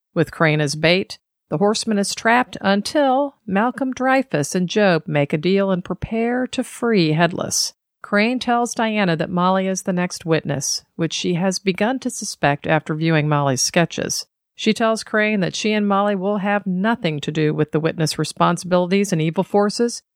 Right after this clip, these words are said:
and nothing to do with any of them. It stops now. Crane tells her she cannot escape it. Finally, Crane returns home to tackle a do-it-yourself project when he hears a strange noise.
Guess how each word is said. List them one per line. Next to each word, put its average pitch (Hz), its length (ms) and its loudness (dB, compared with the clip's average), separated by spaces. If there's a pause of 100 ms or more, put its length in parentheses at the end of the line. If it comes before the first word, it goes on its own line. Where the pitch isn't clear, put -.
(180)
and 165 240 2
nothing 214 320 2
to 208 120 -4
do 208 260 2
with 156 240 0
any 156 240 2
of 160 100 -2
them. 131 380 0 (280)
It 190 220 0
stops - 640 -2
now. 147 500 0 (260)
Crane 175 340 0
tells 180 360 2
her 175 360 2
she - 200 -6
cannot 160 640 2
escape - 460 -4
it. - 220 -12 (360)
Finally, 208 600 2 (280)
Crane 294 240 2
returns 240 480 -4
home 170 280 0
to - 80 -6
tackle 185 420 0
a 180 60 4
do-it-yourself 247 760 0
project 151 500 0
when 190 120 0
he 208 160 0
hears 196 240 -2
a 147 60 -4
strange 175 500 -2
noise. 175 480 0